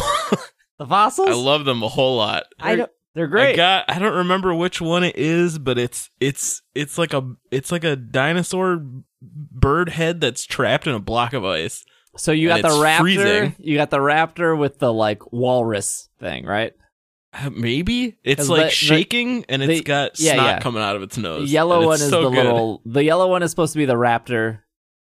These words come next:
Speaker 2: dinosaur 'cause it's, like, a raptor, a drake. No, it's a, it's a, like, uh, I can't remember. Bird,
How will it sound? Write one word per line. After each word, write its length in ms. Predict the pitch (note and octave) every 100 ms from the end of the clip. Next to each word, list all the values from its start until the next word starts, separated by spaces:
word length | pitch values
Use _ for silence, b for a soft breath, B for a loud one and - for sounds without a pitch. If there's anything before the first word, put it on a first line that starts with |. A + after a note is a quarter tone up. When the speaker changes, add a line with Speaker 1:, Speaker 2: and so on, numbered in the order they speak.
| G#2+
Speaker 2:
dinosaur 800 | - G2+ G#2 - G2+ F#2 F#2+ - _
'cause 240 | - B2+ G#2+
it's, 160 | A#2
like, 140 | B2+ A#2
a 40 |
raptor, 540 | A2+ B2+ C3 - C#3 A#2
a 60 |
drake. 640 | G#2+ B2 A2+ A2 A2 - _ _ _ _ _ _ _ _
No, 140 | C3
it's 160 | A#2+ B2
a, 180 | B2+ G#2+
it's 140 | C3+
a, 180 | C#3 A#2 G#2 _ _ _ _ _
like, 280 | A#2+ A#2+ - -
uh, 160 | A2 - B3+
I 40 | A2
can't 180 | A#2+
remember. 160 | G2+ G2
Bird, 580 | G#2 C#3 C#3+ C#3+ C#3+